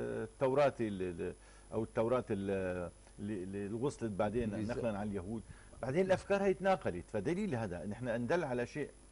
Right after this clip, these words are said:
Speaker 1: أمية أنه كان على صلة بهذوك الحضارات، وكان
Speaker 2: حتمًا
Speaker 1: يعرف
Speaker 2: على ثقافة.
Speaker 1: حضارة بلاد النهرين، ما بين النهرين، الساحل السوري، الس-، في
Speaker 2: فينيقيين،
Speaker 1: فينيقيين
Speaker 2: موجود،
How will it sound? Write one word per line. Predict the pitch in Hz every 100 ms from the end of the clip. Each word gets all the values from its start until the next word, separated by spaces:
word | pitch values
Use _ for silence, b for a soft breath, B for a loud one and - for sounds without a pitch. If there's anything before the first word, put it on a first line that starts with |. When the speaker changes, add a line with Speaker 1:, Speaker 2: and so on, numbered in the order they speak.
| - 110
Speaker 1:
أمية | 113 143 117 127
أنه | 104 98
كان | - 113
على | 98 110 110
صلة | - 135 107
بهذوك | 85 85 110
الحضارات، | 80 87 90 110 123
وكان | 107 101
Speaker 2:
حتمًا | 107
Speaker 1:
يعرف | 131 107
Speaker 2:
على | 101 107
ثقافة. | 101 117 127 113
Speaker 1:
حضارة | 107 120 123 - B B B - -
بلاد | 104 113 101
النهرين، | 104 98 107 120 131
ما | 98
بين | 90 104
النهرين، | 98 95 90 104 120 -
الساحل | - - - 107
السوري، | 95 - 110 113 131 - B B - -
الس-، | 64 90 -
في | 92 95 92
Speaker 2:
فينيقيين، | 131 - 113 120 120 147 165 175
Speaker 1:
فينيقيين | - 120 131 147 175
Speaker 2:
موجود، | 127 147 165 175 160